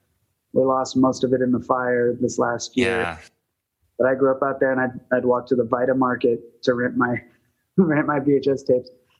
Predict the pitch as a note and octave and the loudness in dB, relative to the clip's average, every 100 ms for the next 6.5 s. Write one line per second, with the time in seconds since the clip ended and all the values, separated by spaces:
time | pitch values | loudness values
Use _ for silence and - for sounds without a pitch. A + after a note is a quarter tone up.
0 | _ - D3+ D3 C#3 C#3 C#3 C#3 D3+ C3+ | _ -2 0 0 0 0 0 2 2 2
1 | B2+ A#2+ B2+ A#2+ A#2 A#2 - _ B2+ A#2 | 0 0 0 0 -2 -4 -10 _ -2 -2
2 | B2 B2+ B2+ A#2+ A2+ A#2 A#2 A2+ A#2+ B2+ | -4 -2 -2 -4 -2 0 0 0 0 0
3 | B2+ A#2 - A2+ A2+ A2 A2+ A2+ D#3 D3+ | 0 -4 -4 -6 -6 -8 -4 -4 -4 -6
4 | F3 - A#2 A#2 A#2+ C3 C3 B2+ - - | -4 -4 -4 -6 -4 -4 -2 -6 -8 -20
5 | - - _ _ - G#3 G#2+ C3+ D#3 D#3 | -20 -20 _ _ -2 -2 -4 -6 -6 -4
6 | D#3+ - E3 F2 - | -4 0 0 -2 -6